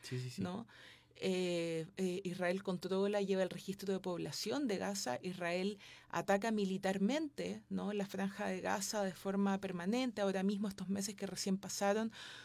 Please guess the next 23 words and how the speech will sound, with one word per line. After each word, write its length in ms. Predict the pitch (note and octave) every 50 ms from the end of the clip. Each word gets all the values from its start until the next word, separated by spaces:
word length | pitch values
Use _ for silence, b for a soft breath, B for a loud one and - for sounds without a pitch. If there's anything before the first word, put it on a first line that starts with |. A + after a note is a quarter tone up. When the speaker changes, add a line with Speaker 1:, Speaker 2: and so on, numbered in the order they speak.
| B B
Speaker 2:
cuando 220 | B - G3+ F#3+ F#3+
los 100 | F#3 -
palestinos 540 | - F#3+ F#3 D#3 - - G3 F#3+ G3+ G3 F#3+
de 100 | F3+ E3+
Gaza, 320 | F3 F3+ G3 G3 - A3
porque 240 | G3 G#3+ G3+ - G3
por 100 | G3+ G3
lo 100 | G3+ G3
demás, 280 | F#3+ F#3+ G#3 A#3+ C#4+
el 80 | D#4 D4+
setenta 420 | D4+ - G#3+ G3+ A#3 C4+ C#4 D#4
por 140 | C#4+ C4+ B3+
ciento 320 | - - C#4 C#4 C#4 C#4+ C#4+
de 60 | C#4
los 120 | C4 A#3+
palestinos 480 | - - A3 G3 G3 - A#3+ B3 C4+ C4
que 100 | - A#3
están 200 | - - A3+ A3+
viviendo 320 | A3+ A#3+ B3 B3+ C4 C4
en 80 | B3+ A#3
Gaza 300 | A3 B3+ C#4 - F4 E4
no 160 | D4+ C#4 B3
son 220 | - - D4+ F#4+